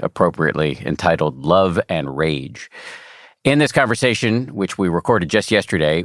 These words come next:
we talk about how to work with the anger and fear many of us are feeling right now. We also talk about how to communicate with people with whom we disagree, how to strategically divest from people and technologies that are depleting us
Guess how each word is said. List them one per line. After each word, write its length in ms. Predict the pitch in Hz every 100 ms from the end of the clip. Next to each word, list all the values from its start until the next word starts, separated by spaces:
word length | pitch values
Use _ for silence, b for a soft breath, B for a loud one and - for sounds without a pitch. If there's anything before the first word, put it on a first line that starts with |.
| -
we 220 | - 104
talk 240 | 101 107 104
about 400 | 98 95 - -
how 240 | - 107 110
to 100 | 98
work 400 | 85 113 107 -
with 220 | 92 73
the 120 | 92
anger 400 | 98 110 107 101
and 240 | 98 85 80
fear 360 | - 110 104
many 300 | 90 92 95
of 100 | 87
us 200 | 82 76
are 160 | 71 76
feeling 360 | - 98 87 71
right 220 | 69 62
now. 380 | 69 73 78 87
We 220 | 90 90
also 260 | 107 - 95
talk 240 | 90 80
about 320 | 82 80 80 - B B B
how 240 | - 107 123
to 100 | 110
communicate 600 | - 104 131 - 113 98
with 120 | 95
people 360 | 113 98 110
with 100 | 90
whom 160 | 101 98
we 100 | 87
disagree, 680 | 73 - 69 95 135 139 123 B B B
how 240 | - 104
to 260 | 98 - 95
strategically 880 | - - 90 - 135 107 - 101 85
divest 800 | 67 92 85 76 107 110 - -
from 240 | 87 73
people 440 | - 107 - 95 -
and 240 | 85 76
technologies 1000 | - 80 80 80 85 98 85 98 95 76
that 180 | 78 76
are 160 | 73 71
depleting 640 | - - - 104 101 90
us 280 | 90 90